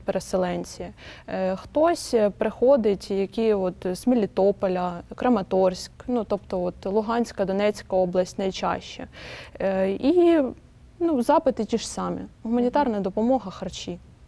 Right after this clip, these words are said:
Speaker 2: Мгм. А ви перевіряєте документи? Тому що, ну, зараз можуть, е, люди прийти, ті, кому, е, це потрібно, а, можливо, хтось, е,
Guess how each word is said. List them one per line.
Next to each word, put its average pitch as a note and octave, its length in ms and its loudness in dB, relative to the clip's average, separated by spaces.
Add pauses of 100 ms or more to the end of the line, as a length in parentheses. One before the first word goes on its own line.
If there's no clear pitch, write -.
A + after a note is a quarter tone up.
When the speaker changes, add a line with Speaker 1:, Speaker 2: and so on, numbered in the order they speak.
(160)
Speaker 2:
Мгм. G#3+ 160 -8 (380)
А A3+ 300 0
ви A#3 160 0
перевіряєте C4 640 -2
документи? A3+ 520 -4
Тому B3 160 -2
що, D4 140 -8
ну, C#4 120 -2
зараз C4 320 -4
можуть, C4+ 420 -2
е, A#3+ 200 -2
люди C4 220 -4
прийти, C4 340 -6
ті, - 180 -8 (120)
кому, A#3+ 420 -4 (280)
е, G#3+ 220 -2
це B3 160 -4
потрібно, C#4 640 -2
а, A3+ 340 4
можливо, A#3+ 540 -2
хтось, A#3 460 -4
е, G3+ 200 -4